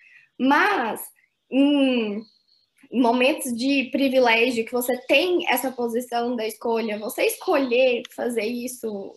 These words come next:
ou fazer qualquer outra, é, é muito foda. E aí, é complicado pra alguém que não vive isso julgar, sabe? Eu achei, é, ridículo da parte dela falar do, do hijab, porque esse é um pensamento tão senso comum.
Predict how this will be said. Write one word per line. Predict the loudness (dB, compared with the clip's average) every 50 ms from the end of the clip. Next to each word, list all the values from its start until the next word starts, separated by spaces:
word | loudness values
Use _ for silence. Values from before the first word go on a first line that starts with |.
| _ -10
ou | -8 -8 -6
fazer | -6 -6 -4 -4 -4
qualquer | -4 -4 -8 -6 -4 -4 -2
outra, | 0 0 -2 -4 -4 -6 -6 -6 -6 -8 -10 -14 _ _ -20 _ _ -2
é, | 0 0 0 2 2 4
é |
muito | 4 4 4 4 0 -2 -2 0
foda. | -2 0 0 0 0 -2 -4 -4 -6 -8 -8 -12 _ _ _ -16 -4 0
E | 2 2
aí, | 4 2 0 0 -2 -4 -6 _ _ _ _ _ _ _ _ _ _ _ _ _ _ _ _ -4 -4
é | -2
complicado | -2 -4 -4 0 -2 -2 0 -2 -2 -2 -2 -2 -2 -2
pra | -2 0 0 0
alguém | 2 2 2 0
que | 2 -2 -2
não | -4 -2 -4 -2
vive | -2 0 0 0 -2 -4 -4 -4 -4
isso | -4 -4 -6 -6
julgar, | -4 -6 -6 -4 -4 -4 -4 -4 -4 -6
sabe? | -6 -6 -4 -4 -4 -6 -2 0
Eu | 0 0
achei, | 0 0 -2 0 0 0 2 2 2 2 2 0 -2 -4 -8 -12 _ -8
é, | -6 -4 -2 -2 -2 -2 -4 -4 -6 -8 -12 _ _ _ -12
ridículo | -6 0 2 2 2 2 0 -2 0 0 -2 0
da | 0 -2 -2
parte | -2 -2 -2 -2 -4 -6
dela | -4 -4 -2 -2 -4 -4
falar | -4 -4 -2 -2 -2 -2 -4
do, | -4 -6 -8 -8 -10 -12 _ -20 -20 -20 -18 -8
do | -6 -2
hijab, | -2 -2 0 2 2 2 2 0
porque | -2 -4 0 0
esse | 0 2 2 2 0 0
é | -2
um | -2
pensamento | -2 -2 -2 0 0 0 0 -2 -4
tão | -4 -6 -6
senso | -4 -6 -6 -8 -6
comum. | -6 -6 -6 -4 -4 -4 -6 -6